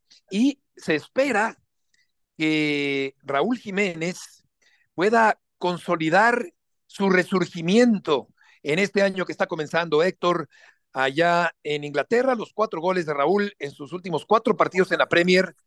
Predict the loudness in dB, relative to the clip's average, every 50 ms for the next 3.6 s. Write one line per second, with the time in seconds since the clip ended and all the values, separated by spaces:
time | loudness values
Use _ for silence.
0 | _ _ _ _ _ _ -2 0 2 4 4 2 0 -2 -4 -4 -4 -6 -4 -2
1 | -2 0 0 -2 -4 -8 _ _ _ -6 -4 -2 -2 -2 -2 -2 -4 -4 -4 -4
2 | -2 -2 -4 -6 _ _ _ -6 -6 -6 -4 -2 0 0 0 0 0 -2 0 0
3 | 0 0 0 0 0 0 0 0 0 -2 -4 -8